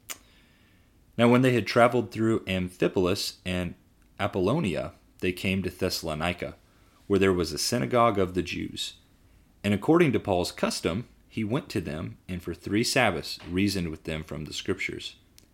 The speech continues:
explaining and giving evidence that the Christ had to suffer and rise again from the dead, and saying, 'This Jesus whom I am proclaiming to you is the Christ.' And some of them were persuaded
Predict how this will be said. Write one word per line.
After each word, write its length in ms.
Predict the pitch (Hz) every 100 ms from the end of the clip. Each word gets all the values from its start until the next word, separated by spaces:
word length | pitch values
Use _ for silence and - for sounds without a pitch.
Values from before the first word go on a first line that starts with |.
| -
explaining 760 | - - - 98 107 104 98
and 160 | 78 78
giving 300 | 101 95 80
evidence 500 | 87 87 78 - -
that 140 | 80
the 80 | 78
Christ 400 | - 98 101 -
had 160 | 92 82
to 80 |
suffer 420 | - 104 95 - - _ _ _
and 160 | 78 80
rise 320 | 90 101 98
again 360 | 92 92 76
from 160 | 73 78
the 60 | 76
dead, 420 | 90 80 67 - _ _ -
and 120 | 87
saying, 360 | - 120 87 82 - - _
'This 200 | - 110
Jesus 440 | - 110 131 139 -
whom 140 | 117
I 120 | 107 101
am 80 |
proclaiming 500 | 92 92 - 104 127
to 100 | 123
you 280 | 135 139 135 -
is 300 | 131 143 113
the 120 | -
Christ.' 560 | - - 139 98 - - _ _ - _ _ _ _ _ -
And 100 | 87
some 200 | 107 104
of 60 |
them 140 | 87 85
were 120 | 78
persuaded 680 | - - 87 92 87 78